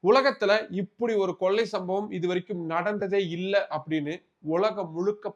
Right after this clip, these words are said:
பரபரப்பா பேசப்பட்டுக்கிட்டு இருக்கு. இந்த கொள்ளை சம்பவத்துல கிட்டத்தட்ட எட்நூறு கோடி ரூபாய்க்கும் அதிகமான மதிப்பில் இருக்கக்கூடிய பொருட்கள் திருடப்பட்டிருக்கு. ஆனா இந்த திருட்டு எவ்வளவு நேரம் தெரியுமா நடந்துச்சு?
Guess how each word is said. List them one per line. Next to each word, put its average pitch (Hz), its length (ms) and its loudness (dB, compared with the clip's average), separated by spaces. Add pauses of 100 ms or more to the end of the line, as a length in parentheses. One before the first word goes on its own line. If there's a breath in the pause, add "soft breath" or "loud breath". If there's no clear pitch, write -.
பரபரப்பா 202 600 2
பேசப்பட்டுக்கிட்டு 151 540 -8
இருக்கு. 139 280 -16 (500)
இந்த 180 200 -2
கொள்ளை 208 340 4
சம்பவத்துல 202 800 -2
கிட்டத்தட்ட 220 480 -2
எட்நூறு 247 600 0
கோடி 214 220 2
ரூபாய்க்கும் 208 480 0
அதிகமான 190 840 -2
மதிப்பில் 196 460 -2
இருக்கக்கூடிய 165 460 -4 (100)
பொருட்கள் 202 600 -4
திருடப்பட்டிருக்கு. 170 680 0 (400)
ஆனா 175 200 2
இந்த 156 180 -2
திருட்டு 214 600 -4
எவ்வளவு 208 340 4
நேரம் 185 220 0
தெரியுமா 156 340 -2
நடந்துச்சு? 156 400 -8